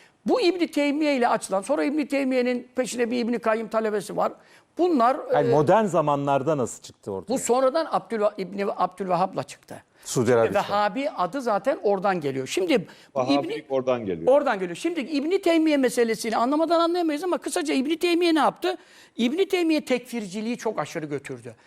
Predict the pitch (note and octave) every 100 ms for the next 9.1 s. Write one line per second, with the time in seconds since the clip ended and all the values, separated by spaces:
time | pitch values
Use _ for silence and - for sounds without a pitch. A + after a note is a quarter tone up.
0 | - - - C4 C4+ D#4 D#4+ D#4 C#4 A3+
1 | F#3+ - B3+ D#4+ D#4 A#3 G#3 G3 D#4 F4+
2 | - _ _ _ _ _ F3+ F#3+ C#4+ B3
3 | B3+ A#3 A3 G#3+ G3+ G#3+ A3 - B3+ A#3+
4 | B3 F#3 G3+ D#4+ F4 _ _ _ _ F3
5 | D#3+ F#3+ A3+ - F4+ D4 A3 A#3 E4+ D4+
6 | G#3+ - _ _ - - G#3 F4 F4 A3+
7 | G3 F3+ A3+ E4 F#4 _ _ _ - -
8 | D#4 E4 B3+ E4+ D4+ B3 G#3 A3+ F#3 C#3